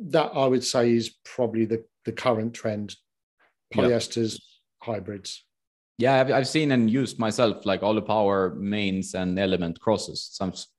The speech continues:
Speaker 1: Mm-hmm.
Speaker 2: combo that seems to work pretty well in certain rackets, that it's, like,
Speaker 1: Yeah.
Speaker 2: a bit softer than all the Power, but you still, you're not going, like, a gut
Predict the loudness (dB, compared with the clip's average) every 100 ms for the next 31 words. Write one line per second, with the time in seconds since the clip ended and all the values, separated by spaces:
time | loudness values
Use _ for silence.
0 | _ -20 -18 0 4 6 4 4 0 -2
1 | 0 0 0 0 0 0 0 -2 -6 -6
2 | -2 -2 -4 -12 -10 -8 -10 -12 -12 -14
3 | _ -14 -14 -14 _ -8 2 2 4 0
4 | 2 0 0 0 -2 -8 _ -6 -2 2
5 | 4 4 4 0 -2 0 0 0 -6 -12
6 | -12 -4 0 2 4 6 6 4 -2 -2
7 | -2 -2